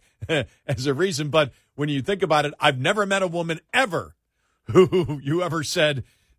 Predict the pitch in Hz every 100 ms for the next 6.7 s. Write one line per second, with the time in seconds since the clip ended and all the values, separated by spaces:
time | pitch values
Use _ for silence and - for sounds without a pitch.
0 | 127 170 156 - _ _ 139 151 147 _
1 | _ _ _ 127 113 165 196 185 180 160
2 | 131 127 127 _ _ _ 107 110 107 -
3 | 127 139 151 147 - 139 123 131 135 131
4 | 135 135 _ _ _ - 131 117 120 _
5 | _ - 127 135 165 139 165 156 143 135
6 | 123 - 139 131 143 151